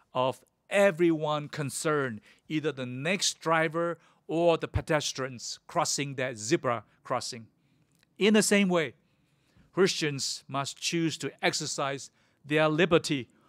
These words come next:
on the basis of the welfare of everyone concerned.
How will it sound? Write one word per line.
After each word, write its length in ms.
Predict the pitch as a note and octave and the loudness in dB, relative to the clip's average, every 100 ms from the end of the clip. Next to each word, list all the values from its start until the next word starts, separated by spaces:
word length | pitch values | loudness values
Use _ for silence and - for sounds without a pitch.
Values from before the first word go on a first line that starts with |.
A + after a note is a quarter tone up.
| _ _ | _ _
on 300 | D#3+ G#3+ C#4 | 4 6 6
the 120 | A#3 | 4
basis 640 | E3+ F3 G3+ G#3+ - G3+ - | 0 2 2 2 2 2 2
of 180 | E3 D3 | 0 2
the 120 | D#3 | 0
welfare 840 | C#3+ D#3 E3+ E3+ - E3 D3 A2+ - _ _ _ | 0 2 2 0 -2 0 0 -2 -8 _ _ _
of 260 | C#3 C3 - _ _ | -2 -2 -4 _ _
everyone 680 | - F#3+ F3 F3+ D#3 D#3 D3+ C#3 - | 2 4 4 4 2 0 -2 -8 -6
concerned. 640 | E3 C#3 - E3 C#3+ A#2 | -2 2 6 6 6 0